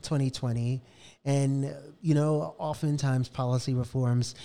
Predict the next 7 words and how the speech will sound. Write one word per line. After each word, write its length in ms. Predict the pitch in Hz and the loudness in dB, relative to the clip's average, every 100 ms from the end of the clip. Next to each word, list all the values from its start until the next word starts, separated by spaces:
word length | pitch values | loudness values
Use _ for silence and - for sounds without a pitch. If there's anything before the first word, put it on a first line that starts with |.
| - | -2
you 100 | 135 | 4
know, 200 | 135 170 | 4 4
there's, 520 | 170 143 139 135 - 143 | 4 4 2 0 -2 -4
you 100 | 151 | -2
know, 160 | 151 185 | -2 -2
they, 960 | 139 135 156 160 151 147 143 139 143 151 151 160 170 | -8 -12 -6 2 4 4 2 0 -2 -6 -10 -12 -2
they, 380 | 156 156 147 | 2 4 2